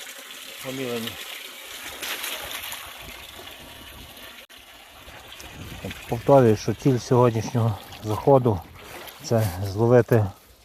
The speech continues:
коропа або амура, яких я запускав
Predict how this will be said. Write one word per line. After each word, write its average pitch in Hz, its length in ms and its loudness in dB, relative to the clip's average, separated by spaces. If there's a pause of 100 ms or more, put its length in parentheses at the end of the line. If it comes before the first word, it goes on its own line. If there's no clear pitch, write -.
(1040)
коропа 131 540 4 (160)
або 117 200 4
амура, 120 480 6
яких 104 320 -2
я 113 80 6
запускав 107 560 2